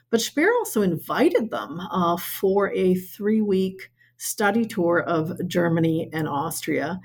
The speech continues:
so that the Norwegians could, uh, familiarize themselves with Third Reich architecture and urban planning, and then bring those ideas back to Norway, um, and adapt them, uh, there.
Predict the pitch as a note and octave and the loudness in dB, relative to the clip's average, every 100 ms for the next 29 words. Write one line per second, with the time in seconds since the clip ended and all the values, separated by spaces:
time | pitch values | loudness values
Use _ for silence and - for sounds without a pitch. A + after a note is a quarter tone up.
0 | - - - - G3 F#3 - F#3 F#3 F3+ | -16 -20 -8 0 2 2 2 2 2 2
1 | F#3+ F#3+ F3+ F3+ - - - E3+ E3 - | 0 2 0 -2 -6 -4 0 2 0 -4
2 | D#3+ - - G#3 A3+ C#4 D#4+ G3+ A2+ - | -6 -6 -6 0 2 2 2 0 -4 -6
3 | D#3 - G#2 G2 F3+ - F3 D#3+ - F3 | -6 -2 -2 -2 -4 -2 0 0 0 0
4 | E3 D3 C#3+ - - D#3+ F#3 F3+ - - | 2 0 -2 -2 -4 -4 -4 -6 -8 -4
5 | D#3+ C3+ C#3 - D#3+ D#3 D#3+ E3 D#3 D#3 | -2 -2 -4 -4 -4 -2 -2 -4 -2 -6
6 | D#3 D#3+ C#3+ C3+ D3+ E3+ - - - - | -8 -6 -6 -6 -8 -12 -18 -20 -20 -20
7 | - G3+ G3+ G3+ G3+ F#3+ F#3 G#3 G3 C4 | -6 0 2 4 4 2 0 0 2 4
8 | F4+ D#4 F#3+ E3 E3 D3 C#3+ D#3 D#3 D3 | 4 2 2 0 0 -2 -2 0 0 -2
9 | - - D#3 D#3 - _ - F3+ D#3 D#3+ | -4 0 0 0 -4 _ -2 2 2 2
10 | D#3+ D3+ D3+ D3 F#2+ A2 D3 D#3 D#3 D#3+ | 0 0 -2 -2 -4 -6 -8 -8 -8 -8
11 | D#3+ E3+ F3+ E3 D#3+ D#3 C#3+ D3 - - | -8 -8 -6 -2 -2 -2 -4 -4 -10 -14
12 | - - D#3 - - D#3 D#3 - F3 D#3 | -12 -12 -14 -20 -16 -14 -16 -10 -2 0
13 | D3+ B2+ D#3 | 0 -2 -8